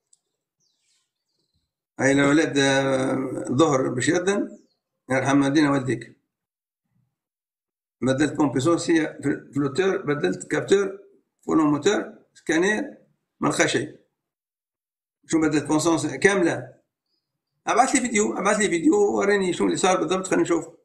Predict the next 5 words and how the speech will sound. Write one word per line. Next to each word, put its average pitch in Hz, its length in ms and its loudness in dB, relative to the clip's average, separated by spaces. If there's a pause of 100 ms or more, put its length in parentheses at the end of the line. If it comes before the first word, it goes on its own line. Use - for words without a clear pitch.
نزيد 143 180 0
نعمل. 127 400 -2 (1160)
كليو 180 340 2
بون-، - 280 0
آه، - 480 -12